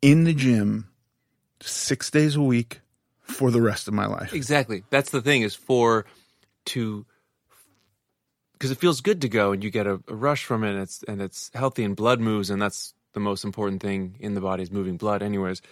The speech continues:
Speaker 2: Um, how, how do you sustain that?
Speaker 1: Yeah.
Speaker 2: So you don't, 'cause we, it seems like we can both crash hard, 'cause then we're like,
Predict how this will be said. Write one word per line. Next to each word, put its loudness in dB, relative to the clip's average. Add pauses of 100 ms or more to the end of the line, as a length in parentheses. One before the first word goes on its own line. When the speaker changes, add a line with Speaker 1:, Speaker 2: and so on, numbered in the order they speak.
(640)
Speaker 2:
Um, 2 (160)
how, -2
how 0
do 4
you 2
sustain 2
that? -2 (100)
Speaker 1:
Yeah. 2
Speaker 2:
So 4
you 2
don't, 2 (140)
'cause -8
we, 0 (140)
it -2
seems 0
like 4
we -2
can -2
both 2 (220)
crash 4
hard, 6
'cause -4
then 2
we're 4
like, 4